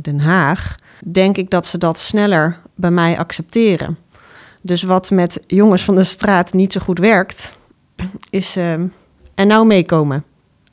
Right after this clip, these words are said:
En dan wachten tot hij meekomt. Dat heeft geen zin, want die leidt gezichtsverlies ten overstaan van de groep. Dat is met leerlingen vanuit een, eh, meer Hollandse groep niet zo'n issue. Die, die denken dan, "Oh, dan moet ik meekomen. Nou jongens, daar ga ik, doei."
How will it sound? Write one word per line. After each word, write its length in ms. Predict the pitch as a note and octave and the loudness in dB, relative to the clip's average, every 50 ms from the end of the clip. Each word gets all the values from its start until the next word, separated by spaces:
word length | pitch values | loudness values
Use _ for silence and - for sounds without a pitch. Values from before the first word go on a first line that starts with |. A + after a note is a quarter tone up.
| _ _ | _ _
En 140 | - F#3+ | 0 2
dan 140 | F3+ E3 E3+ | 2 4 4
wachten 280 | E3 F3 - - - F3 | 2 2 0 -2 -4 -4
tot 160 | - F3 E3 | -6 -4 -2
hij 100 | G3 F#3+ | 0 0
meekomt. 640 | F#3 F#3+ F3+ E3+ D#3+ - - - - F3+ - - - _ _ _ _ _ _ _ _ _ | 2 2 0 0 -2 -6 -10 -14 -14 -14 -14 -14 -18 _ _ _ _ _ _ _ _ _
Dat 120 | - G3+ F3 | -6 -6 -6
heeft 180 | - - - | -6 -10 -6
geen 100 | - F#3 | -6 -2
zin, 200 | E3 - F#3+ B2 - - | -2 0 -2 -2 -4 -8
want 280 | - F3+ F#3 - E3+ - - | -8 -8 -6 -6 -8 -10 -8
die 240 | - D#3+ - - - - C#3+ C#3+ | -8 -8 -8 -8 -10 -10 -12 -10
leidt 420 | - F3 F3+ D#3 C#3 D#3+ - - - | -8 -8 -6 -6 -6 -6 -8 -12 -12
gezichtsverlies 840 | - F#3+ F#3+ A3 G#3 - - - F3+ E3 D#3+ E3 - - - - - - _ - | -8 -4 -2 -2 -2 -4 -6 -6 -4 -2 -4 -4 -4 -6 -10 -10 -12 -14 _ -6
ten 180 | - G#3+ F#3+ - | -4 -2 -2 0
overstaan 440 | - F3 D3+ F3+ - - D3 - D#3+ | -2 -2 -2 -2 -4 -4 -6 -6 -6
van 140 | - F3+ F3+ | -6 -4 -2
de 80 | F#3 | -2
groep. 380 | - - - A3 F3+ - - - - - - - - - - - - | -4 0 0 0 0 -2 -6 -18 -20 -20 -20 -20 -20 -20 -20 -20 -8
Dat 160 | _ - F#3 E3+ | _ -4 -2 -2
is 140 | D#3+ D#3+ | -2 -2
met 180 | - E3 D#3 E3+ | -2 -2 -2 0
leerlingen 360 | E3+ E3+ E3+ E3 D#3+ D#3+ D#3+ | 0 2 2 2 2 0 -2
vanuit 400 | - - E3+ D#3+ D#3+ D#3 D#3+ - | -4 -4 -6 -4 -4 -4 -4 -4
een, 300 | F3 F3 E3+ E3+ E3 - C4+ | -4 -2 -2 -2 -2 -4 -8
eh, 80 | - D#3+ D#3 D#3 D3+ D3+ D#3 | -8 -6 -6 -4 -4 -4 -4
meer 340 | D#3 D#3 E3+ F3 F3 E3+ E3+ | -4 -2 0 0 2 2 2
Hollandse 540 | E3+ F#3 G3 G#3+ G3 F3 E3 F3 - - E3 | 2 2 2 2 2 0 0 -2 -2 -4 -6
groep 460 | - - - E3 E3 E3+ E3+ - - _ - - - - _ _ - - - | -8 -8 -8 -8 -8 -8 -10 -16 -20 _ -20 -20 -20 -20 _ _ -20 -20 -20
niet 360 | - - E3 F#3 G3+ G3+ F#3+ D#3+ | -16 -8 -4 -2 0 0 0 0
zo'n 280 | D#3 D3 D3+ E3 D#3 | 0 0 0 0 -2
issue. 480 | C#2+ - F#3+ G3+ - - - F#3+ D#3 C#3 | -2 -2 -2 -2 -2 -2 -2 -2 -2 -2
Die, 220 | C#3+ D3 C#3 C#3 C3+ | -2 -4 -6 -4 -6
die 240 | - C#3+ C3 C#3+ | -6 -6 -6 -6
denken 240 | C#3+ - C#3+ D3+ D3 | -6 -6 -8 -8 -8
dan, 100 | - C#3 | -6 -4
"Oh, 60 | D#3+ E3 | -2 -2
dan 120 | D3+ C#3 | -2 -2
moet 140 | C#3 D3 E3 | -2 -2 0
ik 60 | D#3 D#3 | 0 0
meekomen. 540 | D3+ D3+ E3 E3 - D#3 D3+ D3 C#3+ C#3 | 2 0 0 -2 -2 -2 -2 -2 -2 -4
Nou 240 | C#3 D3+ E3+ E3 C#3+ | -4 -4 -4 -4 -4
jongens, 300 | D3 D3+ E3+ G3 G#3 - | -4 -4 -4 -6 -6 -6
daar 120 | - F3 F3+ | -8 -8 -8
ga 280 | - G3+ G3 F#3 E3 | -6 -6 -4 -4 -4
ik, 220 | C#3 C3 C#3+ - - | -4 -6 -8 -6 -4
doei." 380 | F#3+ G3+ F#3+ F3 F3 F3+ F3 | -2 0 0 0 0 -2 -4